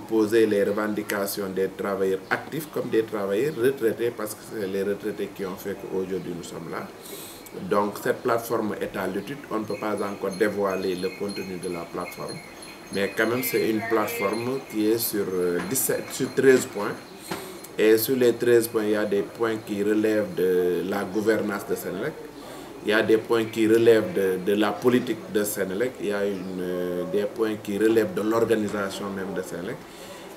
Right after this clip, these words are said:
Et enfin, des points qui reva-, et qui, qui traitent de la revalorisation du traitement salarial des, des, des travailleurs.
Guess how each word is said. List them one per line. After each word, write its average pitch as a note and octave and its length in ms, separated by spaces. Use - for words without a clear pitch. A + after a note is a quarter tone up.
Et A#2 260
enfin, A2 560
des A#2 140
points A2+ 420
qui A2 180
reva-, G2+ 360
et G#2 320
qui, G#2+ 300
qui G#2+ 160
traitent - 400
de F#2+ 420
la G2+ 300
revalorisation G#2 960
du G2+ 160
traitement F#2+ 400
salarial F2+ 580
des, F2 160
des, E2 160
des F2 160
travailleurs. D#2 480